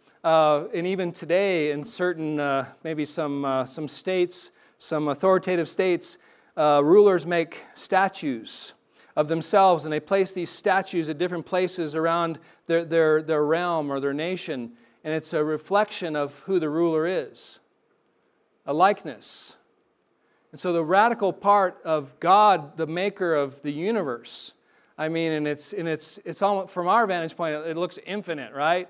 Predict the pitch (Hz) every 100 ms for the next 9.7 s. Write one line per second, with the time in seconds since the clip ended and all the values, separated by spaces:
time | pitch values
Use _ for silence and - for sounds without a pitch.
0 | 214 160 156 160 156 151 202 196 156 160
1 | 151 151 131 156 190 185 180 180 175 175
2 | 175 170 - 190 180 165 170 165 160 _
3 | _ _ _ - 143 147 160 226 202 196
4 | 196 202 196 185 185 185 - - _ _
5 | _ _ _ _ _ _ _ _ _ _
6 | _ _ _ _ _ _ 143 147 143 170
7 | 185 185 156 151 - 165 175 165 139 185
8 | 185 143 139 139 165 160 156 165 160 139
9 | 135 143 185 143 127 127 135